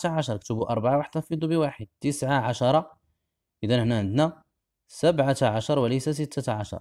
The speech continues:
إذا الخطأ هنا. قلنا ستة زائد ثمانية، أربعة عشر، اكتبوا أربعة واحتفظوا بواحد، تسعة عشر، سبعة عشر. اكتبوا سبعة واحتفظوا بواحد.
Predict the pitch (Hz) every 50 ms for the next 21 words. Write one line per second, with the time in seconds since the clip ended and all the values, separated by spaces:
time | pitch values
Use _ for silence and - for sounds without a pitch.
0 | - _ 110 107 104 - - 143 143 - - 104 90 85 98 - _ _ _ _
1 | _ _ _ _ _ _ _ _ _ _ _ _ _ _ _ _ _ _ _ _
2 | _ - 120 123 123 120 107 - - _ _ _ _ _ _ _ _ _ _ _
3 | _ _ _ _ _ - - 139 131 - 147 131 135 110 131 - 139 131 131 123
4 | 117 120 120 110 107 104 110 - 117 104 107 104 143 151 143 - 131 123 120 120
5 | 113 113 110 104 - - 101 104 95 98 95 98 104 117 147 - - 131 117 123
6 | 117 110 110 - 139 143 160 156 - 170 143 139 147 147 - 139 135 131 127 -
7 | 95 90 - _ _ _ _ _ _ _ _ _ _ _ _ _ - 110 104 104
8 | - - 113 120 135 139 139 - 151 143 - 151 143 151 139 143 143 139 120 -
9 | - 104